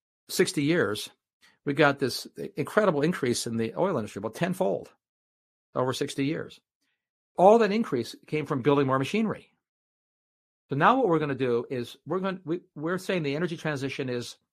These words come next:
to increase by more than tenfold, 'cause that's given the scales we have today.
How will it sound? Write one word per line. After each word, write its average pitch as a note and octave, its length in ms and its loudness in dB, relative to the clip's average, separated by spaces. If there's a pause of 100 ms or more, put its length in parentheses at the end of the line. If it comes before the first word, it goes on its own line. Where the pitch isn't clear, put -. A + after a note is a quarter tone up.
(360)
to C#3+ 240 2
increase F3 440 -2
by C3 180 0
more D#3+ 200 2
than G#3 160 -2
tenfold, A2+ 680 -6
'cause G2+ 120 -14
that's B2+ 300 -6
given B2 300 -6
the A2 60 -8
scales C3+ 360 -2
we A#2+ 80 -6
have G2 240 -10
today. G#2 500 -8